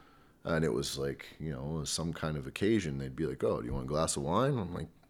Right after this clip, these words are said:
and most of the time I'd be like, "No, I don't really like the taste of wine, so no thanks." But the odd time I'd say yes, and okay, well, and, and, and, but then you're sitting with your parents,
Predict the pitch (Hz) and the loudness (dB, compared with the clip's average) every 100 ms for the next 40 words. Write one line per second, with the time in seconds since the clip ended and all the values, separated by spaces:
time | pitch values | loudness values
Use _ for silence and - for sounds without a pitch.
0 | _ _ - - - - - 107 104 127 | _ _ -10 -8 -8 -10 -6 4 10 12
1 | 160 101 - 90 87 73 85 76 76 76 | 12 8 6 4 2 2 4 4 2 2
2 | 92 92 80 87 80 82 107 95 107 - | 2 2 2 2 4 2 0 -2 -2 -2
3 | 64 62 64 76 78 73 69 67 71 - | -4 -4 -4 -4 -4 -4 -4 -6 -8 -6
4 | 73 - - 80 - - - - - 95 | -4 -4 -4 -4 -6 -10 -6 0 4 8
5 | 76 90 104 110 113 - 110 120 151 - | 8 6 6 8 6 8 10 10 10 6
6 | - 71 73 92 - 67 113 85 76 78 | 0 -2 -2 0 0 0 2 2 2 0
7 | 80 78 73 73 85 78 - 90 85 78 | 0 -2 -2 0 0 0 0 0 0 2
8 | 101 117 110 101 - 131 127 120 - 90 | 6 8 8 8 6 6 6 4 2 -2
9 | - 123 123 80 80 - | 0 0 2 2 0 -4